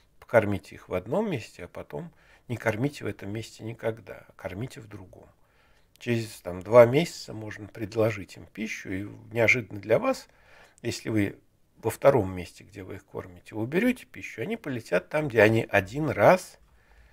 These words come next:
находили эту пищу, и будут её там искать. То есть это говорит о том, что даже у таких существ с инстинктивно-гормональным регуляцией поведения, очень детерминированным генетически, тоже есть память. Она не такая, как у нас,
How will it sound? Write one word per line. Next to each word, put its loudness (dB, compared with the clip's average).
находили 0
эту -20
пищу, -20
и -14
будут -10
её -8
там -12
искать. -20
То -20
есть -16
это -8
говорит -4
о -4
том, 0
что -18
даже 2
у -14
таких -10
существ -4
с -16
инстинктивно-гормональным -8
регуляцией 8
поведения, -2
очень 6
детерминированным -8
генетически, -10
тоже 0
есть -4
память. 0
Она 0
не 0
такая, -2
как -10
у -8
нас, -2